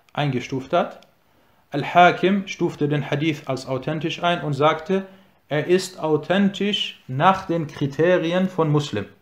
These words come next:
Imam Muslim hat eigene Kriterien, aber Ibn Abdul Hadi widerlegte diese Aussage von Al-Hakim. Er sagte, seine Aussage,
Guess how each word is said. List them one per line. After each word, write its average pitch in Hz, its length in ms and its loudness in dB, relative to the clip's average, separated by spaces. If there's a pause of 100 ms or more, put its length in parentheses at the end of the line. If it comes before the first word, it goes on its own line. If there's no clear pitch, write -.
(460)
Imam 127 220 -2
Muslim 180 440 0
hat - 260 0 (560)
eigene 165 340 6
Kriterien, 135 580 -2 (840)
aber 185 280 2
Ibn 226 160 2
Abdul 214 340 -2
Hadi 190 380 2 (800)
widerlegte 202 640 4
diese 147 260 0
Aussage 131 360 0
von 131 140 -2
Al-Hakim. 110 540 -2
Er 123 100 -4
sagte, 151 380 0
seine 143 300 2
Aussage, 180 640 4